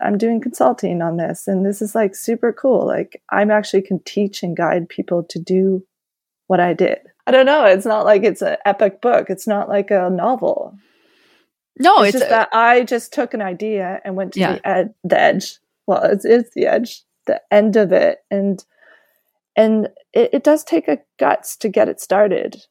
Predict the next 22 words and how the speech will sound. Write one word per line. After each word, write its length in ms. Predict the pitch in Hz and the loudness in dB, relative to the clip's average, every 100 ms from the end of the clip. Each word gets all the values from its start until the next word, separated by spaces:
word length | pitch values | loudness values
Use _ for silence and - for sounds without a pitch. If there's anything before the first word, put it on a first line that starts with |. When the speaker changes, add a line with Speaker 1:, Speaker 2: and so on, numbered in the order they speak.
| _ _ _ | _ _ _
Speaker 1:
and 160 | - 196 | 0 0
keep 100 | 196 | 2
Speaker 2:
Mm-hmm. 100 | 180 | 2
Speaker 1:
it 80 | 196 | 2
going 400 | - - 226 370 _ - | 4 2 2 -2 _ -4
and 320 | 185 180 165 | -2 -2 -4
just, 320 | 175 165 - | -4 -6 -6
like, 420 | 165 - - _ _ - | -6 -4 -10 _ _ -10
put 120 | 202 | -6
it 100 | 185 | -2
out. 380 | 208 196 - - _ _ _ _ _ | 0 0 -2 -8 _ _ _ _ _
And 140 | 196 202 | -4 0
the, 60 | |
all 200 | - 262 | 4 4
those 180 | 262 262 | 4 0
steps 360 | - 247 - 180 | 0 -2 -2 -8
are 80 | |
huge. 480 | 175 226 - - - _ _ _ _ _ | -8 -6 -6 -8 -20 _ _ _ _ _
The, 200 | 180 196 | -2 2
Speaker 2:
Oh. 140 | 196 190 | 2 0
Speaker 1:
the 100 | 202 | -2
putting, 420 | 226 196 214 | 0 2 0